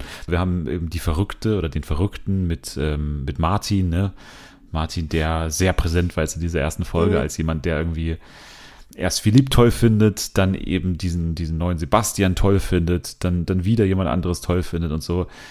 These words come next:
Speaker 1: Dann eben Kevin, so gefühlt der Bösewicht, aber man weiß auch so gar nicht eben warum, also ob er sich da selber so sieht oder ob er so gezeichnet wird, keine Ahnung. Und dann eben, ähm, ja, noch so andere Leute.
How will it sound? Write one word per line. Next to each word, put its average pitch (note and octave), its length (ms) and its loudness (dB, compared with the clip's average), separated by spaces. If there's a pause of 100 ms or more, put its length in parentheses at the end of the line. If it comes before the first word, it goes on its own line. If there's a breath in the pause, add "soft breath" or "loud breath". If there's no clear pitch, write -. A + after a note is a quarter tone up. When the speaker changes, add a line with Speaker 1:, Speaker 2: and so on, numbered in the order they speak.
(120 loud breath)
Speaker 1:
Dann F2+ 160 0
eben D#2+ 180 -2
Kevin, G2 380 0
so F2 360 0 (280)
gefühlt - 440 4
der F#2+ 100 6
Bösewicht, G#2 680 6
aber E2+ 320 2
man E2+ 180 -2
weiß F2 180 2
auch E2 100 2
so F2 140 -2
gar E2+ 120 0
nicht F#2+ 100 0
eben F2 220 0
warum, F#2 420 4
also F#2 260 2
ob - 140 0
er F2+ 60 2
sich E2+ 160 -2
da F2 120 -2
selber G#2+ 300 0
so G2 140 0
sieht A2+ 260 0
oder F2 160 0
ob D#2 120 -2
er F2+ 60 0
so E2+ 80 -6
gezeichnet F#2 520 -2
wird, F#2+ 160 -2
keine D#2+ 240 -2
Ahnung. G#2 360 0 (440 loud breath)
Und G2+ 240 -4
dann F#2+ 180 2
eben, G2+ 540 0
ähm, F2+ 480 0
ja, F#2 240 0
noch G2 160 -2
so - 160 -4
andere A#2+ 300 0
Leute. G#2+ 300 2